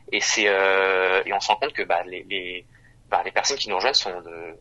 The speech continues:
enfin, vraiment sont, sont charmées. Donc je pense que ça fonctionne pas mal, euh, sur les, sur les process. Et comme je t'ai dit, le recrutement, j'ai fait, mais j'ai fait des milliers de re-, de, de, d'entretiens, euh,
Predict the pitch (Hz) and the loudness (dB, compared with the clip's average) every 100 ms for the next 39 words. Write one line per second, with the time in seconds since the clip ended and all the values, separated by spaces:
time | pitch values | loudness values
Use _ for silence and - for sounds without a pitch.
0 | - - 87 87 98 139 - 95 - - | -18 -14 -12 -6 -4 -2 -4 -6 -6 -2
1 | 120 107 107 101 - - 120 101 - 104 | 0 2 0 -2 -2 -2 -4 -8 -6 -4
2 | 117 120 107 110 101 92 90 - 85 85 | -4 0 0 0 0 -2 -2 -4 -6 -10
3 | 87 - - - 104 101 117 107 - 85 | -16 -20 -16 -4 -2 0 -2 -4 -6 -6
4 | 98 - 117 98 85 - - - 87 92 | -4 -2 -4 -6 -14 -16 -16 -8 -4 -4
5 | - - 113 - - - 104 87 82 - | -4 -6 -4 -4 -6 -8 -10 -8 -10 -8
6 | - - 120 95 92 107 123 123 120 139 | -8 -8 -8 -8 -10 -12 -10 -10 -6 -6
7 | 113 95 98 98 98 98 98 110 - - | -2 -2 -2 -2 -8 -10 -2 -2 -2 -6
8 | - 131 127 101 | 0 4 4 2